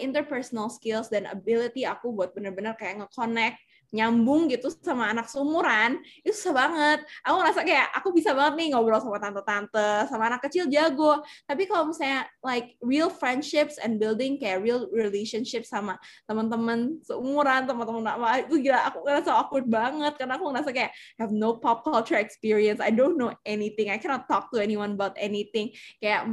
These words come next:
it was always bi-, a big insecurity of mine and a big worry of mine, yaitu bagaimana aku bisa berkomunikasi dengan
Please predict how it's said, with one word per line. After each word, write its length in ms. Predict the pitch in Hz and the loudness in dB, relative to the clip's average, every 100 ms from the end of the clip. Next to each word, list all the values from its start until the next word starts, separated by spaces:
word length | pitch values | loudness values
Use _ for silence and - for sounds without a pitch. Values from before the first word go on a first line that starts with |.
| 202 _ | -8 _
it 160 | 240 | -6
was 160 | 302 330 | -2 -4
always 400 | - 247 277 277 | 0 0 0 2
bi-, 160 | 233 233 | 0 2
a 120 | 208 | -4
big 200 | 262 269 | -4 -4
insecurity 720 | 233 247 - 247 214 214 202 | -6 -6 -8 -4 -4 -2 -6
of 80 | 220 | -4
mine 320 | 220 196 196 | -6 -4 -4
and 20 | |
a 40 | 196 | -4
big 240 | 208 233 | -6 -4
worry 240 | 214 202 190 | -2 0 0
of 80 | 190 _ | -4 _
mine, 320 | 202 202 226 - - - | -6 -6 -6 -10 -20 -6
yaitu 400 | 208 208 - 254 | -4 -4 -4 -4
bagaimana 480 | 214 196 196 240 | -2 -4 -4 -6
aku 80 | 240 | -4
bisa 400 | 254 220 240 208 - _ _ | -6 -4 -4 -4 -6 _ _
berkomunikasi 880 | 233 233 220 233 226 233 226 - 262 | -6 -2 0 0 -2 -4 -6 -4 -2
dengan 400 | 220 208 220 302 | 0 0 -2 -2